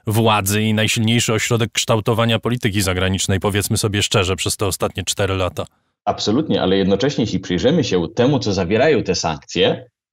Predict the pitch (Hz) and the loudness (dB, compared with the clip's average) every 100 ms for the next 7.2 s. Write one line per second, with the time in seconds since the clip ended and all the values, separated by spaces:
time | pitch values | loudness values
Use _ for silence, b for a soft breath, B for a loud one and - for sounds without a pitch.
0 | _ - 104 95 95 - 131 143 104 117 | _ 0 2 4 2 2 2 4 2 2
1 | 123 - - 170 202 240 131 113 - - | 2 -2 -6 0 0 2 2 0 0 0
2 | 185 185 92 87 107 - - 165 110 92 | 0 0 -2 0 0 0 2 2 2 0
3 | - 104 120 131 117 104 - 95 101 104 | -2 0 2 2 2 0 -2 0 2 2
4 | 107 104 - 113 110 104 110 107 117 113 | 2 0 0 0 0 0 -2 0 0 2
5 | 113 95 104 107 - 202 220 - - 101 | 2 2 0 0 0 0 0 0 -2 -4
6 | - 85 85 98 95 95 95 90 - - | -4 -6 -2 0 2 2 2 0 -2 -4
7 | - | -4